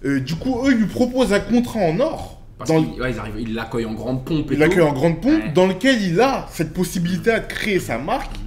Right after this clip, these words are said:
Speaker 1: et ça devient Air Jordan après.
Speaker 2: Mhm.
Speaker 1: Tu vois ? Mais si tu sais pas ça, t'as, t'as juste le modèle d'un grand entrepreneur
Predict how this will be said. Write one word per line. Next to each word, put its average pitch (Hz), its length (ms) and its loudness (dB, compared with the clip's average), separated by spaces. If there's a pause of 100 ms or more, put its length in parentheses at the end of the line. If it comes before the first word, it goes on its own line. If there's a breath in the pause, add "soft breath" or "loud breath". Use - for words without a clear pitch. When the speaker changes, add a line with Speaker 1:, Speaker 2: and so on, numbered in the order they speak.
(140)
Speaker 1:
et 240 200 2
ça 170 160 -2
devient 143 160 -2
Air 135 160 -2
Jordan 120 280 -4
après. 107 280 -8
Speaker 2:
Mhm. - 60 -14 (180)
Speaker 1:
Tu 110 120 -12
vois ? 123 360 -6 (200 loud breath)
Mais 107 80 -6
si 254 180 -8
tu - 100 -8
sais 131 180 -6
pas 131 140 -6
ça, 131 240 -10
t'as, 131 120 -10
t'as 117 140 -6
juste 185 180 -8
le 160 80 -4
modèle 135 320 -6
d'un 113 140 -12
grand 151 180 -12
entrepreneur 127 720 -14